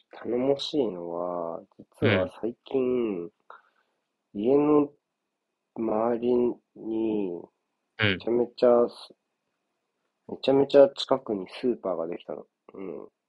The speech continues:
Speaker 2: ああ、あ、新しくできた。
Speaker 1: そう。徒歩二十
Speaker 2: へえ。
Speaker 1: 秒ぐらいのところに。
Speaker 2: <laughs> めちゃめちゃ隣じゃん。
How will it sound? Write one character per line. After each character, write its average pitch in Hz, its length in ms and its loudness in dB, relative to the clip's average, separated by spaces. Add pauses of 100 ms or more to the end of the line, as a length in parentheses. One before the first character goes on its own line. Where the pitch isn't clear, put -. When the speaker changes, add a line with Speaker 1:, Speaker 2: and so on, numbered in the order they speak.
(1700)
Speaker 2:
あ 104 920 10 (280)
あ、 110 180 4
あ、 - 160 0
新 120 220 8
し - 100 4
く 95 280 -2 (120)
で 107 120 -2
き - 100 -8
た。 - 180 -2 (400)
Speaker 1:
そ 107 400 -4
う。 - 260 -20 (280)
徒 - 120 -8
歩 123 180 0
二 110 200 0
十 107 60 0
Speaker 2:
へ 120 280 2
え。 120 40 4
Speaker 1:
秒 120 80 2
ぐ 123 80 0
ら 117 100 0
い 104 60 -2
の 98 60 -4
と 95 100 -8
こ 98 140 -8
ろ 85 100 -8
に。 87 180 -16 (480)
Speaker 2:
<laughs> - 1200 -4
め 98 180 0
ち - 120 4
ゃ 165 60 8
め 170 120 6
ち 170 80 8
ゃ 160 60 8
隣 147 360 8
じ 98 100 -2
ゃ - 20 -10
ん。 - 80 -14